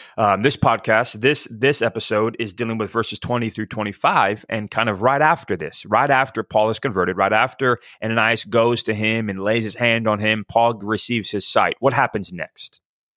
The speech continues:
Um, and I kind of, you know, how fast is fast, or how soon should we obey,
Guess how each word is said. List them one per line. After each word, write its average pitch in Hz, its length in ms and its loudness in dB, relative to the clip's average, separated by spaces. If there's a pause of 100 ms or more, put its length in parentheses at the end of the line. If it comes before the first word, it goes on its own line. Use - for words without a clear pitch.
(440)
Um, 87 380 -4 (760)
and 107 80 0
I 104 80 2
kind 123 180 0
of, 95 180 -4
you 107 120 -2
know, 98 80 2
how 135 180 2
fast 127 380 2
is 104 120 -6
fast, 98 480 0
or 110 120 0
how 127 260 2
soon 117 800 -2
should 123 400 0 (400)
we 127 400 0
obey, 120 460 2